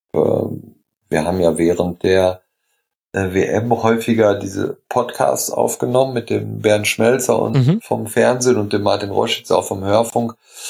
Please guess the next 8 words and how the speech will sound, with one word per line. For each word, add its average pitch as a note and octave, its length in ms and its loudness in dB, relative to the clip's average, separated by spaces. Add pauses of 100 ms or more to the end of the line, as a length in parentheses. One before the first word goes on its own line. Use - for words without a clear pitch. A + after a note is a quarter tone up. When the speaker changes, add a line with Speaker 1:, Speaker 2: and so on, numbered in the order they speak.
(160)
Speaker 1:
Da - 160 -2
hatte A#2 140 -2
ich A2+ 80 -6
in B2 120 0
einem A2+ 360 0
auch A2+ 260 0
gesagt, F#2+ 580 2 (220)
äh, G#2 400 0